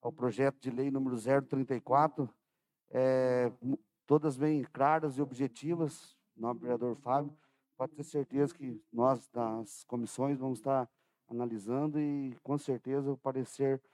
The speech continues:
favorável, né? E o projeto de lei aí do executivo vem para regularizar aí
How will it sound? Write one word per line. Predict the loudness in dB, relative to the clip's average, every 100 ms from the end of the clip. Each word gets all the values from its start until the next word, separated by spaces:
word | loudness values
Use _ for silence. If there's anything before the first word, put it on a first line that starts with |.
| _ _ 0
favorável, | 4 4 4 0 -2 -2
né? | -2 -4 _ _ _ _
E | -12
o |
projeto | -2 0 2 0 0
de | -2 -2
lei | 2 4 4
aí | 4
do | 4
executivo | 4 4 0 -4 -6 -8 -8
vem | -6 -2
para | 0 2
regularizar | 2 0 -2 -2 -2 0 2
aí | 0 -4